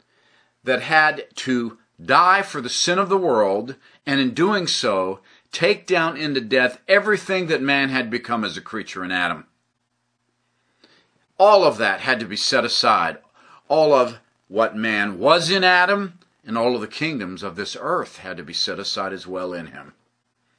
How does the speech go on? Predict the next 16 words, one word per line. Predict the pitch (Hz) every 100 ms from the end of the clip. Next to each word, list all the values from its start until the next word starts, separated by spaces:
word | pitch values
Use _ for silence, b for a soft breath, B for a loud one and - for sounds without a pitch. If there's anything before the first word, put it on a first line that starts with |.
| b b b b b b _
And | 104
the | 98
only | 147 208
thing | 196 196 175
God | 175 196 156
would | 135 107
be | 127 156
interested | 156 110 98 - 104
in | 95 92
from | - 95
that | 110 151
point | - 90 76 76 _ _ _ _ _ _ _ b b b b
was | 101 107
a | 107
new | 160 175
creation. | - 101 85 80 - 73